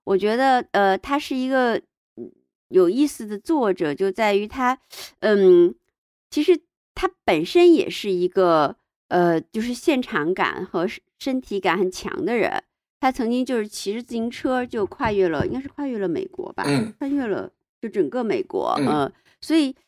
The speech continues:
Speaker 1: 他，他的写作当中，比如说这个无极行，或者其实有别的书也一样，就是他其实，嗯，有一种神奇的能力，就是他把无数跟现场相关的，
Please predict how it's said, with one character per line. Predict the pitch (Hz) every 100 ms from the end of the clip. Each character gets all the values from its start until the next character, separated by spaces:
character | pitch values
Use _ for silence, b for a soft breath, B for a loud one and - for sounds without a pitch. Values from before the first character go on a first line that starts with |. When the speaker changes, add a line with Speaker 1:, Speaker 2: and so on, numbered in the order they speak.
| _ _
Speaker 1:
他， | - 294 - _ _
他 | 277
的 | 330
写 | 320 - 202
作 | 330 349
当 | 247 220
中， | 208 214 208
比 | 196
如 | 139
说 | 180 - 208 202
这 | 202
个 | 185
无 | 175 180
极 | 185 196
行， | 196 - 170 185
或 | 214
者 | 180 156 - -
其 | -
实 | 202
有 | 190
别 | - 160
的 | 196
书 | - 226 208
也 | 165
一 | - 170
样， | 185 160 _ _ _
就 | -
是 | 247
他 | 240 269
其 | 277 247
实， | 240 - 262 269 _ _ _ _ _ -
嗯， | 202 190 185 175 165 - _
有 | - 208
一 |
种 | 240 226
神 | - 220
奇 | 277 -
的 | 226 226
能 | 190 202
力， | 240
就 | 208 226
是 | 233 214
他 | - - 254
把 | 254 175 147 -
无 | -
数 | 208 - 277 226
跟 | 247
现 | 254 247
场 | 226 156
相 | - 240
关 | 240 254 254
的， | 220 170 135